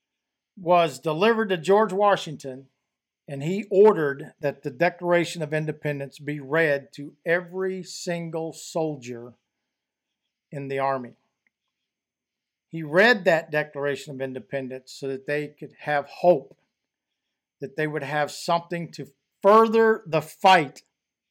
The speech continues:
to lead them into a free country, which led them to the Constitution of the United States.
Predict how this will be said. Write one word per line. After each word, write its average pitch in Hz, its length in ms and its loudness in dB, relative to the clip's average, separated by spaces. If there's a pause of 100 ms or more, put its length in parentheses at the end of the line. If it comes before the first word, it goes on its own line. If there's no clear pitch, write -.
(840)
to 160 120 -6
lead 160 420 -2
them 147 440 -4 (500)
into 165 540 -4
a 151 140 -4
free 175 480 -2
country, 147 640 -6 (1120)
which 147 240 -12
led 160 300 0
them 147 240 -6
to - 160 -14
the 139 100 -8
Constitution 156 1000 -8
of 139 120 -18
the 139 60 -16
United 139 340 -10
States. - 540 -12